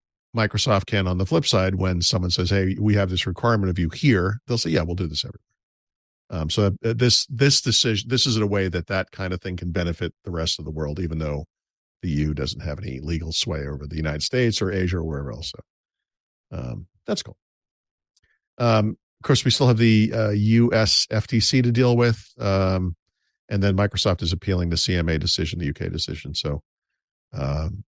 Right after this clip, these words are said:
I don't, I mean, and barring some miracle, Microsoft's, um, fiscal year ends in about five or six weeks. And if they don't complete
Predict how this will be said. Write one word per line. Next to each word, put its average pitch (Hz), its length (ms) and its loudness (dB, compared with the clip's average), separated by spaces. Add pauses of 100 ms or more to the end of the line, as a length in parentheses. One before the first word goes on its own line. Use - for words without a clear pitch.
I 101 100 0
don't, 85 220 0 (400)
I 95 60 -6
mean, 78 380 -4
and 80 240 -6
barring 98 460 2
some 92 240 0
miracle, 170 460 2
Microsoft's, 120 800 2
um, 98 560 0 (1080)
fiscal 127 320 4
year 131 200 6
ends 123 180 4
in 123 80 2
about 110 260 4
five 117 240 0
or 127 60 2
six - 260 -2
weeks. - 580 0
And 98 400 2
if - 200 -4
they 98 180 0 (160)
don't 123 360 0 (500)
complete 131 380 0